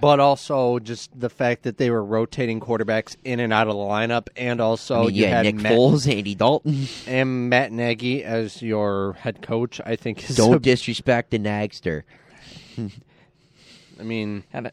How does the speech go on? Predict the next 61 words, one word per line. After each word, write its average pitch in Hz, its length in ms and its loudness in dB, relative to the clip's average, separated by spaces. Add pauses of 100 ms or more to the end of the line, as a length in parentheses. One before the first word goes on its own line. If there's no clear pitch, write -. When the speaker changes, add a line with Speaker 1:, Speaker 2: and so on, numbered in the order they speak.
Speaker 3:
I 143 80 0
did 175 200 2
look 135 200 -4
it 127 60 -4
up, 123 100 -4
by - 120 -4
the - 80 -10
way. 131 120 -6
The 139 100 -6
Rams 147 320 -4
aren't 127 160 -8
gonna 143 100 -6
have 123 100 -8
a - 20 -16
first-round 127 400 -10
pick 131 180 -10
till - 140 -14
twenty 135 240 -8
twenty-four. - 640 -10 (200)
So 135 400 -2
their 143 180 -2
last 147 280 -2
first-round 127 320 -10
pick 135 160 -8
was 123 160 -10
Jared 135 260 -10
Goff. - 240 -8 (100)
Speaker 2:
Evan, 104 200 -4
Speaker 3:
So 87 80 -4
Speaker 2:
you're 117 80 -2
gonna 139 140 -2
Speaker 3:
they're 143 100 -2
Speaker 2:
be 143 60 -2
Speaker 3:
gonna - 0 -
go 123 140 2
seven 127 100 -4
Speaker 2:
graduating. - 220 0
Speaker 3:
years - 200 -4
without 117 240 -6
one. - 200 -12
Speaker 2:
Evan, 101 200 -4
you're 175 100 2
Speaker 1:
Oh. 151 40 -2
Speaker 2:
graduating 98 500 -2
before 82 260 -8
they 87 60 -6
have 85 100 -6
a 85 60 -10
first-round 85 380 -8
pick. 82 160 -8 (480)
Speaker 1:
<laughs> 190 100 2 (920)
I 135 100 -2
mean, 127 280 0
wait, 107 220 -8 (680)
what 131 140 -4
year 156 100 2
was 160 160 -4
Goff 165 220 2
graduate? 160 340 0
What? 170 140 -2 (280)
Speaker 3:
Sixteen. - 480 -8